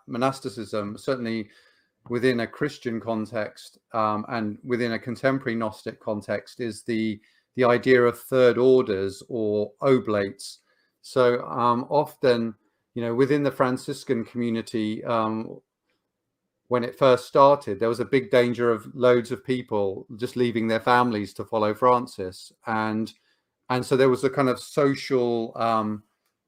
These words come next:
kind of chaos that was kind of ensuing as a result of his inspiration. And so the question was,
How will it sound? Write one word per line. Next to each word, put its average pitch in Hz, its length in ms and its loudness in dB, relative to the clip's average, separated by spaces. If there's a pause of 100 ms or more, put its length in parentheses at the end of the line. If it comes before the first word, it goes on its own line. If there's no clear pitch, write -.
kind 123 100 -2
of 104 100 -10
chaos 135 640 2
that 117 220 -4
was 107 520 -8 (360)
kind 110 140 -12
of 107 60 -6
ensuing 113 840 -2 (300)
as 120 160 -4
a 123 60 0
result 120 440 2
of 113 160 -4
his 123 220 -4
inspiration. 117 800 0
And 107 180 -4
so 123 300 4 (440)
the 131 80 -4
question 131 560 0
was, 123 380 4